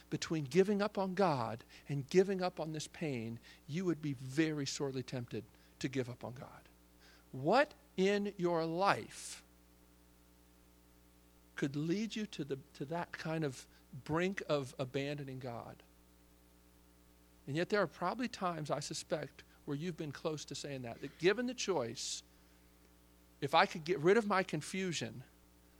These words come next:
I would be willing to give up God himself. It doesn't, it doesn't help for us to pretend that that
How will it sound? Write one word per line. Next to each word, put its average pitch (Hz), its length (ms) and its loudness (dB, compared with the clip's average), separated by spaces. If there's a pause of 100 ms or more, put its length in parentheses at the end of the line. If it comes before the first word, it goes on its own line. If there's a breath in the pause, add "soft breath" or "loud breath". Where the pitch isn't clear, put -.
(380 soft breath)
I 147 120 8
would 170 100 0
be 160 80 0
willing 147 240 0
to 131 60 -6
give 135 220 -4
up 147 180 -10 (680)
God 135 260 -2
himself. 113 680 -8 (2750)
It 151 100 0
doesn't, 247 380 4
it 185 120 0
doesn't 247 300 2
help 190 300 0
for 151 160 0
us 151 160 4
to - 100 -10
pretend 156 400 -2
that 135 80 -4
that 131 180 2